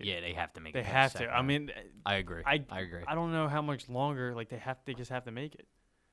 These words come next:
Speaker 1: There's,
Speaker 2: Yeah,
Speaker 1: there's
Speaker 2: you're
Speaker 1: n-,
Speaker 2: right.
Speaker 1: like
Speaker 2: Yeah, dude. And I think the only thing that's kinda standing in our way, it's not, it's not Brooklyn.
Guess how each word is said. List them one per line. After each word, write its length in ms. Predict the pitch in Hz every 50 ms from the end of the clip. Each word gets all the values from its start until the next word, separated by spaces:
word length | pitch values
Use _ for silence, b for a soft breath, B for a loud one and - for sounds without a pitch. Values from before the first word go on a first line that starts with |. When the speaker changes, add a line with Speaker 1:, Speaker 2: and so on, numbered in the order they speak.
| _ _ _ _ _ _ _ _ _ _ _ _ -
Speaker 1:
There's, 140 | 135 127 127
Speaker 2:
Yeah, 140 | 131 101 107
Speaker 1:
there's 100 | 104 95
Speaker 2:
you're 80 | 95 95
Speaker 1:
n-, 40 | 95
Speaker 2:
right. 240 | 107 107 110 104 82
Speaker 1:
like 80 | 65
Speaker 2:
Yeah, 200 | 92 101 110 113 - - - - - - - - _ _ _ _ _ _ _ _ _ _ -
dude. 200 | 139 143 143 -
And 400 | 107 113 117 117 117 117 117 113 - _ - - B B B B B
I 100 | - 113
think 320 | - - 151 147 147 -
the 160 | - 139 - -
only 220 | 113 113 120 127 123
thing 300 | - - 131 123 123 123
that's 160 | 113 - -
kinda 240 | - - 113 104 98
standing 480 | - - - 110 98 101 104 104 101 101
in 60 | 101
our 160 | 101 98 95
way, 380 | 92 92 90 92 98 - 104 - _ _ _ _ _ _ _ - - - b b b b b b b b b b b b b b b b b b -
it's 180 | - - -
not, 420 | 123 120 143 170 190 190 190 185 - _ _ _ _ _ _ _ _ _ _ _ _ _ _ _ _ _ _ _ _ _ _ _ _ -
it's 140 | - - 151
not 200 | 160 175 160 -
Brooklyn. 380 | 117 110 98 - - 82 71